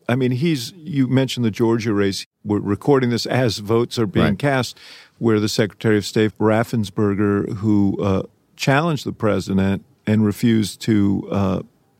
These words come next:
Speaker 1: to, uh, yield to the president's demands relative to the election,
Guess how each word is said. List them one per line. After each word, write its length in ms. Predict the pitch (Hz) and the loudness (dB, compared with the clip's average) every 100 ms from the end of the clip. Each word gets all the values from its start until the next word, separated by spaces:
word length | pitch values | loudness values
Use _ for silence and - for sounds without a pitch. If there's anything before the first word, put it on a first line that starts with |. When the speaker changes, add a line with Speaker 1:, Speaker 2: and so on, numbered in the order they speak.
| - | -10
Speaker 1:
to, 420 | - 104 98 95 | 0 2 2 2
uh, 140 | 92 - | 0 0
yield 320 | 107 110 104 | 2 2 2
to 100 | - | -2
the 60 | 101 | -6
president's 600 | - 104 90 101 95 - | -2 -2 0 0 -2 0
demands 600 | 101 98 104 98 98 - - - - - | 0 2 2 0 -2 -6 -16 -20 -20 -6
relative 420 | - 110 101 101 | 0 2 0 -4
to 120 | - | -4
the 120 | 101 98 | 0 2
election, 500 | 104 123 - 107 | 2 0 0 -2